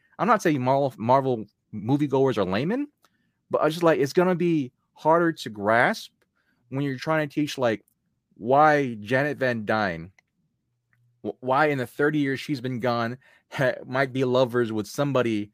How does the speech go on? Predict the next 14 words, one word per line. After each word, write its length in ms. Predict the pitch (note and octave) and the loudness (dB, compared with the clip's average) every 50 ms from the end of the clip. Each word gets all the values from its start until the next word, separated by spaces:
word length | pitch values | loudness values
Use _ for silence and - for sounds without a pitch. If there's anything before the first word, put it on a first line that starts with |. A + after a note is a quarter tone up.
| _ _ _ _ _ _ _ | _ _ _ _ _ _ _
whose 340 | - - C3+ A#2+ B2 A2+ - | -14 -10 -6 -6 -6 -6 -6
character 420 | - - D3 C3+ C#3 C3+ - C3+ | -2 2 2 2 2 0 -2 -4
was 120 | A#2 A#2 A2 | -4 -2 -4
introduced 720 | A#2 - C3+ G#2+ G2 A2+ A#2 A2+ G2+ - - - - _ _ _ _ | -4 -4 -4 -2 0 0 0 0 -2 -4 -8 -12 -14 _ _ _ _
quite 280 | _ - D3 C3+ C3+ C3 | _ 0 2 2 4 4
literally 520 | C#3 D3 - - C#3 B2+ B2 A#2+ A2 - _ _ _ _ - | 2 2 2 0 -4 -2 -2 -2 -4 -6 _ _ _ _ -2
last 400 | F#2 A2+ C3 C3 A#2 - - - | 0 2 2 2 0 -2 -4 -4
year, 300 | G#2+ - - - - - _ _ _ _ _ _ _ _ _ _ - | -2 0 0 0 0 -2 _ _ _ _ _ _ _ _ _ _ -20
<laughs> 540 | - B2+ A2+ - - B2 - - - _ - | -18 -18 -14 -10 -8 -8 -8 -10 -12 _ 0
right? 280 | G#2 B2+ C3+ C#3 - - | 4 4 4 4 2 0
And 160 | - C3+ C3 | -4 -6 -4
so 320 | - - D3+ C#3+ C3 A#2+ - _ _ _ _ _ _ _ _ _ _ | -2 0 2 2 2 0 -2 _ _ _ _ _ _ _ _ _ _
it's, 220 | - C3 B2+ - - _ - | -6 -6 -6 -8 -16 _ -4
it's 280 | - B2+ B2 - - | -4 -2 -2 -4 -8